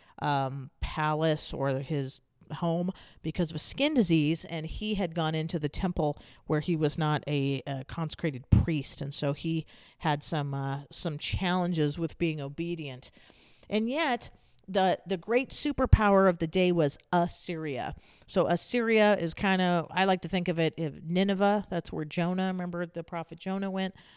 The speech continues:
uh, downtown Nineveh is their capital. Very,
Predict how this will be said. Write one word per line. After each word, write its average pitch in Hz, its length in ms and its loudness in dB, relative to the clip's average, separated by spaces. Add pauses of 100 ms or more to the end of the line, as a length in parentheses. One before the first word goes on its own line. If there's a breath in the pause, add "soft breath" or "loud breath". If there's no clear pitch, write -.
(100)
uh, 151 80 -4
downtown 160 800 -2
Nineveh 180 640 0
is 160 100 -8
their 151 160 -4
capital. - 580 -8 (360 loud breath)
Very, 196 840 8